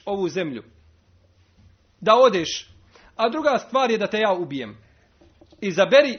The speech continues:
jedno od to dvoje. Ako me voliš, onda izaberi jedno od ovo dvoje.” Pa je kazao: „Ne, otići ću iz zemlje. Otići ću.” Kada je izišao od tog kralja,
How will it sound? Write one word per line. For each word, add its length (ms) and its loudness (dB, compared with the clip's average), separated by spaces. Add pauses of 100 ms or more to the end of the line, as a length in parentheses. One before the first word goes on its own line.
jedno 260 -2
od 160 -6
to 100 -4
dvoje. 360 -8
Ako 260 -6
me 100 -2
voliš, 500 2 (280)
onda 220 0
izaberi 380 0
jedno 160 -2
od 80 -6
ovo 140 -4
dvoje.” 300 -8 (280)
Pa 100 -2
je 100 -4
kazao: 440 0
„Ne, 200 -2
otići 460 -8
ću 120 -12
iz 80 -14
zemlje. 360 -12 (720)
Otići 400 -6
ću.” 140 -16 (1000)
Kada 200 0
je 180 2
izišao 340 2
od 120 0
tog 160 4
kralja, 440 -2